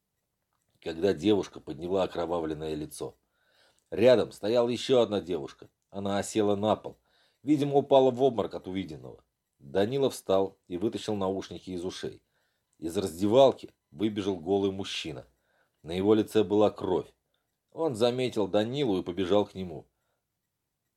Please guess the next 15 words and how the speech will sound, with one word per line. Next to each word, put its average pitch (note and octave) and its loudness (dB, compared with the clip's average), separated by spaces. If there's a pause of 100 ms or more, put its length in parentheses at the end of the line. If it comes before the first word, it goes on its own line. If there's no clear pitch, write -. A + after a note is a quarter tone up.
(380)
Парень A2+ 2
попятился G#2+ -2
назад, G#2+ 2
шаря A2 2
руками G#2+ 0
вокруг G#2 -4
себя. G#2 -2 (500)
Он C#3 0
наткнулся C3+ -2
на B2+ -2
стойку, C#3 2
на D#2 -14
которой A2 0
лежали A2 2
гантели, G#2+ 0